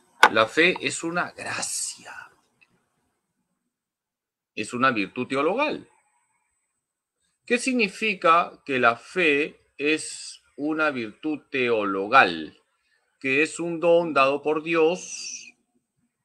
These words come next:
Hemos recibido el día de nuestro bautismo, la fe, la esperanza y la caridad. La fe es una gracia, la esperanza es una gracia, la caridad es una gracia.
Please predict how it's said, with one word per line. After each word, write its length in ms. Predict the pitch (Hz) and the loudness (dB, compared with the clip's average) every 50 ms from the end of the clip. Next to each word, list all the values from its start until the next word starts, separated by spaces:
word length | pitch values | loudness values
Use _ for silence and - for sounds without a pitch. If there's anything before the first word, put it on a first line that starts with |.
| _ _ _ _ _ _ _ _ _ _ _ _ _ _ _ _ _ _ _ _ _ _ _ | _ _ _ _ _ _ _ _ _ _ _ _ _ _ _ _ _ _ _ _ _ _ _
Hemos 240 | - 113 113 120 123 | -10 -8 -8 -6 -4
recibido 460 | 123 113 - - 107 107 120 131 123 | -6 -6 -6 -8 -6 -2 0 0 0
el 80 | 107 | 0
día 120 | 101 113 123 | 0 -2 -2
de 40 | 127 | -2
nuestro 240 | 127 123 - 107 | -4 -4 -6 -6
bautismo, 640 | 92 82 82 - - 135 156 143 120 98 87 80 - | -6 -6 -6 -8 -8 -8 -8 -6 -8 -8 -8 -8 -8
la 160 | - 87 - | -10 -12 -10
fe, 140 | - 117 127 | -8 -6 -6
la 60 | 143 | -6
esperanza 420 | 135 - - 80 90 107 131 - 135 | -6 -6 -4 -4 -4 -4 -4 -6 -6
y 40 | 120 | -6
la 120 | - - | -6 -6
caridad. 420 | - - - 65 - - 226 214 - _ _ _ _ _ _ _ _ _ _ _ _ - - - | -6 -8 -8 -8 -10 -10 -10 -10 -14 _ _ _ _ _ _ _ _ _ _ _ _ -20 -20 -6
La 180 | - 78 78 - | -2 0 0 0
fe 160 | - 95 92 | 0 0 -2
es 140 | 90 - - | -2 -2 -2
una 180 | 107 101 104 | 2 4 4
gracia, 540 | 107 127 175 214 214 - - - - - - | 6 6 4 2 2 -2 -6 -10 -10 -2 2
la 80 | 95 90 | 4 4
esperanza 680 | 90 - - - 170 - 85 90 95 95 - - 101 | 4 4 2 4 6 6 6 6 4 2 -2 -4 -4
es 120 | 101 - | -4 -4
una 180 | 117 120 117 113 | -4 -4 -2 -2
gracia, 420 | 123 143 196 226 214 - - 76 | -4 -4 -6 -8 -10 -10 -10 -8
la 140 | 78 85 - | -8 -6 -2
caridad 320 | - 87 85 80 80 87 | -2 -2 -2 0 0 0
es 100 | 87 - | 0 0
una 160 | 101 101 104 123 | -2 -2 -2 -2
gracia. 580 | 190 240 277 - - - - 71 - - - | -2 -2 -4 -4 -6 -8 -10 -12 -14 -16 -18